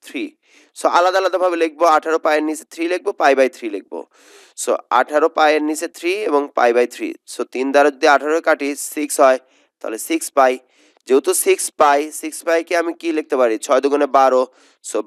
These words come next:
বারো, এখানে পাই আছে, তার নিচে টু। Ultimately কাটলে সিক্স পাই হচ্ছে। তো তাহলে টুয়েলভ, এখানে যেহেতু সিক্স পাই, সিক্স পাইটাকে আমি লিখতে পারি বারো pi by two plus pi by three।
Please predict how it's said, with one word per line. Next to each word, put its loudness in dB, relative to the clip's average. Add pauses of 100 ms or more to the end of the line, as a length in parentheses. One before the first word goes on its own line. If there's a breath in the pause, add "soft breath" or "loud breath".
(100)
বারো, 4 (760)
এখানে -2 (140)
পাই 4 (120)
আছে, -6 (100)
তার 0
নিচে -6 (120)
টু। -4 (760)
Ultimately 0
কাটলে 0
সিক্স -14
পাই -4 (120)
হচ্ছে। -18 (540 soft breath)
তো -8 (100)
তাহলে 0 (580)
টুয়েলভ, 4 (280)
এখানে -4
যেহেতু -6 (100)
সিক্স -6 (120)
পাই, 2 (300)
সিক্স -10 (100)
পাইটাকে 0
আমি -6
লিখতে -10
পারি -2 (180)
বারো 2 (200)
pi 2
by 0 (140)
two 2 (240)
plus 2 (120)
pi 0
by -4 (120)
three। -8